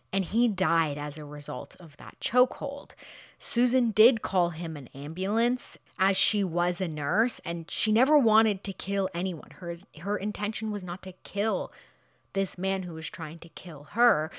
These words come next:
She was just trying to save her own life. So she, she knew this man wasn't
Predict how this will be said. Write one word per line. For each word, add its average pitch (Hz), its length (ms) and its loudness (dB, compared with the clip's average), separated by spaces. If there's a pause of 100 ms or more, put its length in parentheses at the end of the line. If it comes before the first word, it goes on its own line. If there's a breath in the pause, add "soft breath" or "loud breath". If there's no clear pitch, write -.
(140)
She - 140 -8
was 214 160 -4
just 196 160 -6
trying 170 220 -4
to 165 80 -10
save 143 420 -4
her - 240 -14
own 123 260 -16
life. 180 560 -2 (340 loud breath)
So 165 360 -4
she, - 400 -6 (260)
she - 220 -2
knew 190 220 2
this 214 200 2
man 170 280 -2
wasn't 165 360 -4